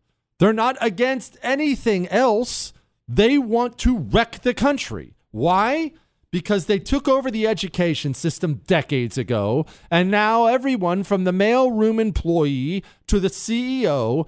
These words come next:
has been educated for decades on how bad America sucks.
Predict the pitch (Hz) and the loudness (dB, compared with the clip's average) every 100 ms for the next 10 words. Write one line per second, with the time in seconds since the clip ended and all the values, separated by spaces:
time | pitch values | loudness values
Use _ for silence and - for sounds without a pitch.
0 | - - 175 185 202 - 226 196 254 175 | -6 -2 -2 0 -4 0 -2 0 -4 0
1 | 175 196 175 240 196 175 160 - 151 156 | 0 0 -2 -4 -2 0 0 0 0 0
2 | 175 - - 147 165 143 190 254 247 180 | -4 -10 -12 -4 -2 0 2 2 2 2
3 | 208 208 156 156 185 226 - - 285 247 | 2 2 2 2 0 -2 -2 2 2 2
4 | - - | -4 -10